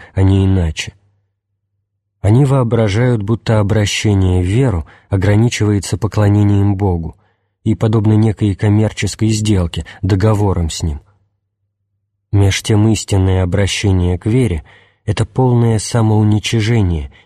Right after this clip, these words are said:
перед единым и вездесущим, которого мы столько раз гневили, при том, что Он правомочен в любую минуту предать нас погибели.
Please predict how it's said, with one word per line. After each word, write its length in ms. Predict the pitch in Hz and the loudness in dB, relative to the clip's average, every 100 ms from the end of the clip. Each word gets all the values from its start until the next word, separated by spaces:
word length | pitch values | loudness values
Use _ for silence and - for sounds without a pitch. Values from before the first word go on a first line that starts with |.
| - | -2
перед 260 | 104 98 | 0 0
единым 500 | 90 95 95 107 95 | 0 0 2 2 2
и 60 | 92 | 0
вездесущим, 880 | 92 87 92 101 - 98 - 80 76 _ _ _ _ | -2 -2 -4 -4 -4 -4 -4 -8 -12 _ _ _ _
которого 440 | - - 107 98 | -4 0 2 2
мы 140 | 101 101 | 2 0
столько 440 | - 139 135 - | -2 -2 -2 -2
раз 260 | 107 98 87 | -2 -2 -2
гневили, 560 | 92 101 92 85 76 - _ _ _ _ _ - | 0 0 0 -2 -6 -12 _ _ _ _ _ -2
при 160 | 104 | -2
том, 220 | 92 110 | 0 0
что 240 | 101 - 107 | -2 -2 0
Он 140 | 104 | 0
правомочен 720 | - 107 98 101 120 127 107 92 - - | 0 0 2 2 0 -2 -4 -6 -12 -4
в 140 | 92 | 0
любую 460 | 104 107 104 107 92 | 0 0 0 0 2
минуту 440 | 95 107 123 101 | 0 0 0 -4
предать 420 | 87 98 95 101 | -4 -2 -2 -2
нас 220 | 104 98 - | -2 -4 -4
погибели. 640 | 110 110 104 82 82 71 | -4 -2 -2 -2 -6 -8